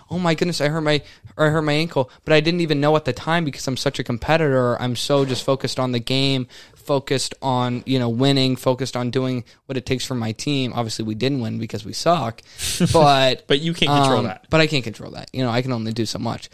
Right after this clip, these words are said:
Speaker 1: So, you know, I, and I am, I'm just such a competitor that, you know, that's, that's what happened. And so it was too bad. Um, but I, I was sleeping and I was like, "Wow, this is a severe ankle sprain. This is the worst the doctors have ever seen. They've told me."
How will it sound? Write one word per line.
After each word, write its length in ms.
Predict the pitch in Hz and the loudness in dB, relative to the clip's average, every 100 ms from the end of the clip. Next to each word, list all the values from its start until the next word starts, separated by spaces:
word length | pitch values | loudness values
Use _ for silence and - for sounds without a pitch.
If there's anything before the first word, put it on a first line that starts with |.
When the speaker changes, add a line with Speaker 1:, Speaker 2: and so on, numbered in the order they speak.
| - - | -20 -12
Speaker 1:
So, 680 | - 170 156 147 143 127 - _ _ _ - | 2 6 8 6 6 2 -4 _ _ _ -4
you 160 | 147 151 | 2 4
know, 320 | 135 123 - _ | 6 4 0 _
I, 80 | - - | -16 -12
and 220 | 143 151 - | -6 -6 -4
I 160 | 135 147 | -4 0
am, 240 | 151 170 | 2 2
I'm 140 | 139 143 | 2 2
just 160 | 147 - | 2 2
such 180 | 127 | 0
a 40 | 131 | 0
competitor 480 | 127 156 170 147 135 | -2 0 0 2 2
that, 180 | 127 | 0
you 140 | - 135 | 0 -2
know, 120 | 123 | 0
that's, 380 | 120 123 - - | -2 -2 -4 -8
that's 220 | 123 - | -10 -8
what 80 | 131 | 0
happened. 480 | 175 196 160 143 - - - _ 139 | 2 2 0 -2 -8 -20 -20 _ -4
And 120 | 135 | 0
so 140 | 156 | 2
it 40 | 135 | 0
was 180 | 135 - | 0 -4
too 240 | - 147 | -2 -2
bad. 840 | 110 104 123 135 127 120 117 113 110 _ _ _ _ - | -2 -4 -2 0 -2 -2 -2 -6 -12 _ _ _ _ -4
Um, 880 | 123 120 120 120 117 117 113 110 - _ _ | -2 0 0 -2 -4 -4 -6 -8 -12 _ _
but 180 | 127 - | -4 -2
I, 160 | 117 127 | -2 0
I 100 | 127 | 0
was 140 | 127 | 0
sleeping 420 | - - 143 139 123 | -2 0 0 0 -2
and 60 | |
I 60 | 113 | -4
was 100 | 113 | -6
like, 80 | 107 | -6
"Wow, 280 | 107 110 | -2 0
this 160 | 113 113 | -2 -4
is 60 | 117 | -6
a 40 | |
severe 320 | - 113 113 | -8 -4 -4
ankle 240 | 113 113 110 | -4 -4 -6
sprain. 280 | - 113 113 | -6 -8 -6
This 100 | - | -8
is 60 | |
the 60 | 110 | -10
worst 260 | 107 110 - | -8 -8 -8
the 60 | |
doctors 400 | 110 107 110 110 | -6 -6 -4 -8
have 80 | 113 | -4
ever 200 | 110 101 | -4 -4
seen. 500 | 101 - 139 127 120 | -6 -4 -2 0 -2
They've 120 | 110 107 | -2 -4
told 300 | - 151 139 | 0 0 0
me." 360 | 113 113 107 | -2 -2 -4